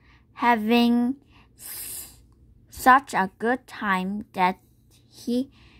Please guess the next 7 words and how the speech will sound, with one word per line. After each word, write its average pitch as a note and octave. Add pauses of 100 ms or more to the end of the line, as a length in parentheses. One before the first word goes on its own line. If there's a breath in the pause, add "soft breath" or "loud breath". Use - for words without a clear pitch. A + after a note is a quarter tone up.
(840 soft breath)
lo-, G3+ (920)
lost G3+ (600 soft breath)
track G#3 (880)
and G#3 (880)
ate G#3 (480 soft breath)
twenty-one C4+ (320)
jell-, A3